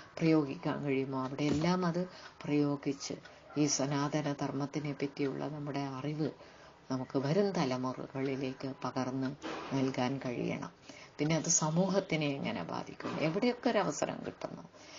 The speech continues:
എന്താണ് തെറ്റ്, എന്താണ് ശരി എന്ന് വ്യക്തമായിട്ട് പറഞ്ഞു കൊടുക്കാനുള്ള അറിവ് നമുക്ക് ഈ സുദർശന വിദ്യാപീഠത്തിലൂടെ ലഭിച്ചു എന്നുള്ളതിൽ യാതൊരു സംശയവുമില്ല. ഇനി ഇപ്പോഴേ ഇതാ വേദങ്ങളെ പറ്റി നമ്മൾ പഠിക്കുന്നു,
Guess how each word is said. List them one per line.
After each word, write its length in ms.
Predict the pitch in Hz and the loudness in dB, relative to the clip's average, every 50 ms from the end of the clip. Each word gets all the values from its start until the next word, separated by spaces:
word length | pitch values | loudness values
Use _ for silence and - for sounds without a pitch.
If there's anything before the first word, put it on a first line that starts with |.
| - - - | -14 -2 2
എന്താണ് 380 | 170 190 208 220 240 220 208 202 | 4 6 8 8 6 6 6 4
തെറ്റ്, 300 | 175 160 156 - - 151 | 4 2 0 2 2 2
എന്താണ് 420 | 139 135 147 143 160 160 151 156 | 2 4 2 4 4 4 4 4
ശരി 340 | 151 - - 135 143 147 151 151 | 2 2 4 4 6 8 8 8
എന്ന് 200 | 147 131 135 135 | 8 6 4 0
വ്യക്തമായിട്ട് 960 | 139 135 190 208 208 - - - 233 220 202 185 170 160 147 143 - - - - - - - - - - - | 2 4 4 4 4 2 4 6 6 8 8 6 6 4 2 2 0 -4 -4 -4 -4 -10 -12 -12 -12 -10 -2
പറഞ്ഞു 380 | - 196 220 254 254 233 202 | 4 8 10 12 12 12 10
കൊടുക്കാനുള്ള 680 | 160 139 131 131 127 - - 131 131 135 143 135 131 139 139 139 | 8 6 4 2 0 -2 -2 -2 -2 -2 -2 -4 -4 -4 -4 -2
അറിവ് 380 | 131 139 165 175 190 190 165 131 - - - - - - - - | -2 0 2 2 4 4 4 2 0 -2 -10 -12 -8 -6 -2 2
നമുക്ക് 300 | - 143 139 131 - - | 4 4 4 2 4 4
ഈ 40 | 139 | 4
സുദർശന 560 | 135 - 139 123 135 143 143 139 - 143 147 143 139 - - | 4 4 2 2 2 2 2 4 2 2 4 4 0 0 2
വിദ്യാപീഠത്തിലൂടെ 1160 | 156 147 156 - 147 143 139 139 139 - 139 131 131 143 143 - 147 139 139 143 139 139 135 127 131 - - - - - 170 | 2 2 4 4 4 4 4 4 2 2 2 2 2 2 2 2 2 2 4 4 4 4 2 0 0 -4 -12 -16 -2 6 10
ലഭിച്ചു 580 | 180 196 185 160 190 185 175 - - - 160 147 - - - - | 12 12 12 12 8 4 2 0 4 6 6 6 6 4 0 -2
എന്നുള്ളതിൽ 540 | 151 135 139 143 131 123 120 123 131 123 135 131 131 | -2 0 0 -2 -2 -2 -2 -2 0 -2 0 0 0
യാതൊരു 460 | 131 131 135 147 170 175 196 185 180 | 0 2 4 4 6 8 8 6 6
സംശയവുമില്ല. 680 | 170 - - 147 143 143 131 - - 123 135 131 131 123 127 - - - - | 4 2 0 0 0 0 -2 -2 -2 -2 -2 -2 -2 -4 -6 -6 -10 -10 -10
ഇനി 180 | - - - | -4 2 2
ഇപ്പോഴേ 340 | 156 151 - - 143 135 139 | 2 4 4 2 2 4 4
ഇതാ 180 | 135 139 147 139 | 4 4 4 2
വേദങ്ങളെ 680 | 135 147 143 143 143 147 147 135 143 143 139 143 143 | 2 4 4 4 6 4 4 4 4 2 4 4 2
പറ്റി 340 | 143 143 - 135 - - 123 104 - - | 2 2 -2 -4 -2 -2 -4 -4 -4 -4
നമ്മൾ 220 | 151 131 127 131 135 | -4 -2 -2 -2 -2
പഠിക്കുന്നു, 600 | 135 - 123 123 131 127 - 143 135 131 131 | -4 -4 -4 -4 -4 -4 -2 -4 -4 -2 -2